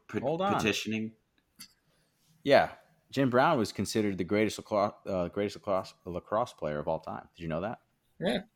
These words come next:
Speaker 2: He went,
Speaker 3: And I did know that,
Speaker 2: he
Speaker 3: actually.
Speaker 2: actually went to school in Long Island and played lacrosse. Very popular
Speaker 1: Strong
Speaker 2: out there in
Speaker 1: Island.
Speaker 2: Long Island lacrosse.
Speaker 1: Yeah, it's huge. They're actually petitioning, Native Americans are petitioning to bring back the, uh,
Speaker 2: The Redskins.
Speaker 1: I almost, I almost said the
Speaker 2: The
Speaker 1: I
Speaker 2: R
Speaker 1: word
Speaker 2: word.
Speaker 1: there.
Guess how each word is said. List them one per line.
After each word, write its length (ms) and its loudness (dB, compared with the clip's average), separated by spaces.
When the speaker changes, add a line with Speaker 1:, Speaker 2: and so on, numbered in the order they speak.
Speaker 2:
He 100 -4
went, 160 -2
Speaker 3:
And 80 4
I 40 4
did 180 0
know 120 4
that, 140 0
Speaker 2:
he 140 0
Speaker 3:
actually. 160 -2
Speaker 2:
actually 160 -2
went 180 -2
to 100 -14
school 300 -4
in 60 -2
Long 180 0
Island 260 -2
and 100 -8
played 140 -6
lacrosse. 360 -4
Very 180 0
popular 400 2
Speaker 1:
Strong 100 0
Speaker 2:
out 60 0
there 100 -6
in 60 -2
Speaker 1:
Island. 120 -6
Speaker 2:
Long 120 -6
Island 320 -8
lacrosse. 340 -10
Speaker 1:
Yeah, 160 -6
it's 180 -12
huge. 640 -10
They're 140 8
actually 300 8
petitioning, 800 -2
Native 300 -2
Americans 500 -2
are 80 -6
petitioning 680 -8
to 120 -8
bring 280 -8
back 320 -6
the, 200 -8
uh, 200 -8
Speaker 2:
The 80 -4
Redskins. 360 -2
Speaker 1:
I 40 0
almost, 360 -4
I 100 2
almost 280 -2
said 180 -4
the 100 -4
Speaker 2:
The 80 4
Speaker 1:
I 80 4
Speaker 2:
R 140 10
Speaker 1:
word 80 6
Speaker 2:
word. 240 2
Speaker 1:
there. 80 -6